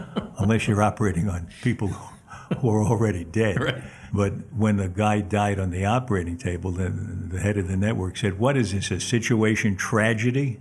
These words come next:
Speaker 2: So, I mean, they really didn't like it.
Speaker 1: That was the Sometimes You Hear the Bullet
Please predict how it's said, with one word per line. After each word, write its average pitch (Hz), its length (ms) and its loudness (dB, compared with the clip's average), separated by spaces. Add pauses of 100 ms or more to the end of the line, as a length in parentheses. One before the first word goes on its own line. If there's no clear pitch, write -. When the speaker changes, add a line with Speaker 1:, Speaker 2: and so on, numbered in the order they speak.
(680)
Speaker 2:
So, 95 400 0
I 92 80 0
mean, 101 160 2
they 104 80 4
really 117 320 2
didn't 95 280 0
like 110 300 -2
it. - 100 -8 (140)
Speaker 1:
That 117 160 0
was 104 220 0
the 104 160 -2
Sometimes 104 480 -2
You 98 100 -2
Hear 107 140 0
the 98 80 -8
Bullet 101 400 -2